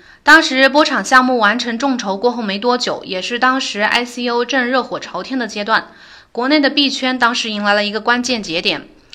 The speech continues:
二零一七年九月四号的时候，九部委联合发布了关于防范代币发行融资风险的公告，也就是我们所说的九四禁令，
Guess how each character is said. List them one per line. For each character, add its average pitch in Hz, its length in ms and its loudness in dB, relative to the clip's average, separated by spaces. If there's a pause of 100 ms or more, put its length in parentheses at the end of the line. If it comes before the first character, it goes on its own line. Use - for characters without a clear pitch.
(220)
二 277 120 4
零 285 160 4
一 294 60 6
七 294 160 -2
年 262 180 2
九 196 160 -4
月 214 140 0
四 277 220 0
号 233 160 0
的 175 80 -4
时 160 160 -10
候， 185 340 -6 (380)
九 208 200 -2
部 254 180 -4
委 220 180 2
联 202 180 -4
合 220 160 -4
发 220 220 4
布 226 160 -6
了 - 340 -4
关 220 240 0
于 190 240 -8
防 185 260 -6
范 233 240 0
代 240 200 2
币 214 160 -6
发 233 180 0
行 208 220 -8
融 190 180 -8
资 226 140 -10
风 269 180 -2
险 247 160 -6
的 165 80 -8
公 220 180 -8
告， 233 360 0
也 185 100 -10
就 220 140 -8
是 240 100 -8
我 190 80 -4
们 180 140 -10
所 - 180 -14
说 196 160 -10
的 196 100 -6
九 185 220 -10
四 214 220 -14
禁 214 260 -10
令， 226 240 -8